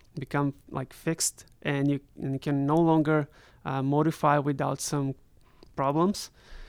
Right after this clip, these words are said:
Uh, that's when you need to investigate to know what kind of pollution you are creating,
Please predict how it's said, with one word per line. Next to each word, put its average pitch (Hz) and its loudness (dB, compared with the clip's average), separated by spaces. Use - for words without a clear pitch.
Uh, 139 0
that's 160 4
when 190 8
you 180 8
need 170 4
to - -2
investigate 147 0
to - -6
know 143 0
what 147 0
kind 156 0
of 151 -4
pollution 165 0
you 151 4
are 139 2
creating, 139 -2